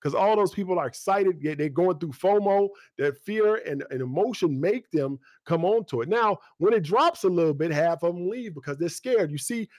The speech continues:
these people are trading on pure emotion, back and forth, then wondering why they look at their portfolio, why they're constantly down. It's because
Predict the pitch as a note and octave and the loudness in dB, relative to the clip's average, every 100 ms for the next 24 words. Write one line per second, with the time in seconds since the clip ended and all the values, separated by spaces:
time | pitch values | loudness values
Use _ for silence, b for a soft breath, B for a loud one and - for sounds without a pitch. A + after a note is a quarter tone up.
0 | b F#3+ A3 F3 B3 B3+ G#3 D3+ - G3 | b -4 -4 -2 -2 2 2 0 0 0
1 | G#3 G3 F#3 D#3+ - - G#3 G#3 G3 - | 0 0 -2 -2 -6 -2 4 4 2 -4
2 | B2+ C3+ F3+ F#3+ - C#3 E3+ F#3+ D#3+ - | -6 0 0 0 -8 -2 -2 -2 -4 2
3 | F#3 C#3+ B B F3+ A3 G#3 G#3+ G3+ G3 | 2 2 B B 2 4 4 4 4 4
4 | F#3 F#3+ F3+ E3+ D#3 D#3+ - G3+ G#3+ F#3 | 4 4 2 0 -2 -6 0 2 4 4
5 | D#3+ D#3+ D3+ - E3 D#3 - D3+ C#3 D3+ | 2 2 0 -4 -4 -4 -4 -4 -2 0
6 | E3 B2+ C3 - B2+ - F3 E3+ D#3 | 0 -2 -4 -6 -10 -4 0 2 0